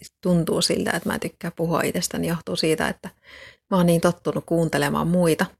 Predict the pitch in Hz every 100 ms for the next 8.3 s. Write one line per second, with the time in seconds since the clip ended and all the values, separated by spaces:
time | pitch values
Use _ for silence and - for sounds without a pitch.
0 | _ _ _ _ _ - - - _ -
1 | - - - 175 175 185 185 - 170 -
2 | 180 170 165 - 160 156 - 160 170 165
3 | 175 - - 180 170 175 170 - 165 170
4 | 175 175 170 - - 180 - - - _
5 | _ _ _ _ _ _ _ - 175 156
6 | 165 175 160 147 147 151 165 165 156 143
7 | 143 151 175 147 151 147 170 - 151 147
8 | 147 185 -